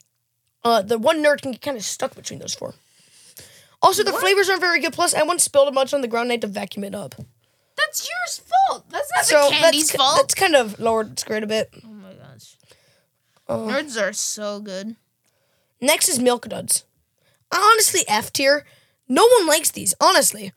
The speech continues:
Speaker 1: Like, who, wh-, who in their right mind would eat Milk Duds, bro?
Speaker 2: Um,
Speaker 1: Uh, that's my favorite candy. I'll put that at S.
Speaker 2: A tier.
Speaker 1: Say that to me again.
Speaker 2: A tier.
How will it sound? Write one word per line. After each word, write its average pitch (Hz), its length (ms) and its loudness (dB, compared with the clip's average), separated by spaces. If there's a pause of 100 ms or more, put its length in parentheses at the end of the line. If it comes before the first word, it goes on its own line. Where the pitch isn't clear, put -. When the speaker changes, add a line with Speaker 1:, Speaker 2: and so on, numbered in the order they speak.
(180)
Speaker 1:
Like, 311 140 2
who, 440 320 4 (100)
wh-, 320 160 0
who 392 160 6
in 480 60 6 (220)
their 233 100 0
right 311 180 4
mind 302 200 2
would 285 80 0
eat 294 100 2
Milk 247 420 2
Duds, 202 240 -10
bro? 156 280 -10 (180)
Speaker 2:
Um, 220 400 -10 (500)
Speaker 1:
Uh, 214 260 0
that's 95 200 -6
my 95 80 -8
favorite - 240 -12
candy. - 400 -12
I'll 120 160 -8
put - 140 -14
that - 120 -10
at - 220 -10
S. - 440 0 (360)
Speaker 2:
A 214 140 -12
tier. 208 280 -6 (3000)
Speaker 1:
Say - 200 0
that 320 140 2
to 339 60 -6
me 339 100 -2
again. 392 180 -4 (1400)
Speaker 2:
A 233 160 -4
tier. 214 300 -12